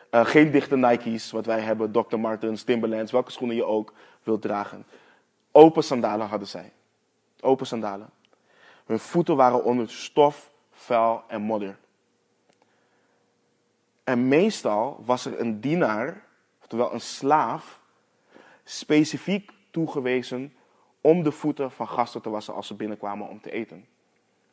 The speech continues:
En deze taak was niet weggelegd voor zomaar een slaaf. Het was voor de allerminste slaaf in het huishouden. En als er geen slaaf was, dan zou degene binnen het gezin of binnen het huis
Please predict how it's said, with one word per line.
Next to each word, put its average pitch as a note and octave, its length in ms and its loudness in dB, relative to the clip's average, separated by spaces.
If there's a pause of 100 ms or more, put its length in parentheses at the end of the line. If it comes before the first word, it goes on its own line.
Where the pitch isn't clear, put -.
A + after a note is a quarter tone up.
(920)
En B2+ 100 2
deze D3 240 6
taak D3 200 4
was D3 120 -6
niet C#3+ 160 -2
weggelegd A#2+ 460 -2 (260)
voor - 180 -8
zomaar E3 380 2
een D3+ 80 -6
slaaf. C#3+ 500 -2 (520)
Het G2+ 120 -10
was A#2 200 0
voor A#2 160 0
de A2 100 -4 (120)
allerminste B2+ 600 6
slaaf G#2 340 -10 (1080)
in G#2+ 140 -6
het G#2 80 -4
huishouden. G2+ 480 -10 (1400)
En C3+ 160 4
als C#3 160 4
er D3+ 60 -4
geen C#3 140 -2
slaaf D#3 420 6
was, A#2+ 440 -4 (320)
dan A#2+ 120 0
zou C3 220 8
degene C3+ 520 0
binnen C3 280 0
het A2+ 100 -4
gezin B2 340 -2
of A2+ 100 -4
binnen A#2+ 180 0
het A2 100 -8
huis A#2+ 340 0